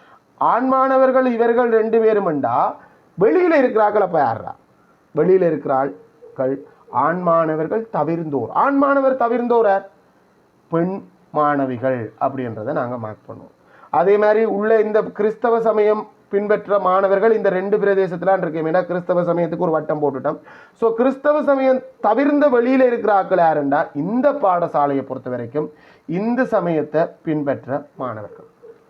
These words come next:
தகவலை வந்து குறிச்சு கொள்வோம். இதுல வந்து தகவல் என்றா இதுல ஒரு தகவல் வெண்வரி படத்துல already இருக்கு ஐம்பது, அதையும் குறிச்சு கொண்டு வேற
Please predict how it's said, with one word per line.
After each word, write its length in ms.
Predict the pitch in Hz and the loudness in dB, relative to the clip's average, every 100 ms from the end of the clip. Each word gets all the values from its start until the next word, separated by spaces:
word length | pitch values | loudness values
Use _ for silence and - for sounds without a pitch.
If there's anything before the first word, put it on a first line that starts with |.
| - | -4
தகவலை 420 | 135 160 170 165 | -2 0 2 2
வந்து 220 | 156 165 | 0 -4
குறிச்சு 340 | 170 147 151 160 | -6 -6 -6 -4
கொள்வோம். 340 | 151 139 151 - - - - | -2 0 -2 -6 -20 -18 -6
இதுல 120 | 135 | -4
வந்து 220 | 139 143 | -2 -2
தகவல் 360 | 143 143 156 151 | -2 -2 0 -2
என்றா 400 | 151 160 185 - _ - | 0 0 -2 -6 _ -6
இதுல 240 | 139 139 | -2 0
ஒரு 160 | 143 151 | 0 0
தகவல் 360 | 151 160 175 | 0 0 0
வெண்வரி 340 | 160 160 165 160 | -2 -2 -4 -4
படத்துல 360 | 160 156 156 147 | -4 -4 -2 -2
already 340 | 165 165 160 156 | -2 -2 -2 -2
இருக்கு 360 | 147 143 165 - | -2 -6 -10 -6
ஐம்பது, 440 | 127 135 120 110 - | -6 -4 -6 -6 -8
அதையும் 360 | 123 139 151 | -4 -4 -4
குறிச்சு 260 | 151 143 143 | -6 -8 -8
கொண்டு 400 | 139 127 165 214 _ - - - 160 165 | -10 -6 -6 -8 _ -20 -20 -10 -8 0
வேற 400 | 208 240 247 | 2 2 0